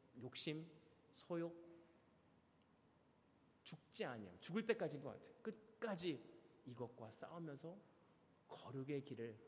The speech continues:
함께 독려하고 함께 격려하는 저 여러분들이 되길 소망합니다. 누구의 힘으로요? 예수 그리스도의 십자가의 힘으로.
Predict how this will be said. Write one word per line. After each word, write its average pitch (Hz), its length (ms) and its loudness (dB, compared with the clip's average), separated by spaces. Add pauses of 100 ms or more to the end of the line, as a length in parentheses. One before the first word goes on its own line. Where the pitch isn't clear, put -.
함께 175 680 0
독려하고 143 720 0 (600)
함께 175 400 -2
격려하는 131 720 0 (680)
저 131 180 0 (180)
여러분들이 120 420 0
되길 101 180 -4
소망합니다. 95 640 -6 (460)
누구의 139 300 4
힘으로요? 135 400 0 (440)
예수 107 320 0
그리스도의 95 300 -8
십자가의 117 520 -4
힘으로. 104 220 -14